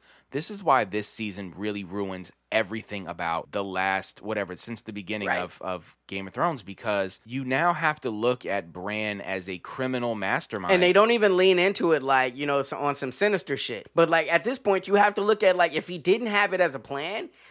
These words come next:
Speaker 2: at this point, everything he has said since Littlefinger said, you know, "You should be the Lord of Winterfell," and he says, "Chaos is a ladder." At this point, to look at it like, "Oh shit,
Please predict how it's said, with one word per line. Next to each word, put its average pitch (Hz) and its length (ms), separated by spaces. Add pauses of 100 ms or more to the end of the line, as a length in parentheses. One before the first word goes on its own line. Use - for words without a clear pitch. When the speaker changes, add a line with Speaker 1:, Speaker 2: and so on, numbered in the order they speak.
Speaker 2:
at 143 160
this 226 140
point, 185 320
everything 196 600
he 175 200
has 139 140
said 135 460 (180)
since 139 280
Littlefinger 147 720
said, 120 540
you 131 100
know, 117 80
"You 113 180
should - 160
be 117 100
the 110 80
Lord 107 240
of 123 120
Winterfell," 113 680
and 123 100
he 147 120
says, 139 240
"Chaos 151 380
is 135 120
a 120 40
ladder." 131 440 (320)
At 127 160
this 196 160
point, 190 420
to 226 60
look 220 160
at 220 100
it 220 80
like, 208 200
"Oh 240 160
shit, - 360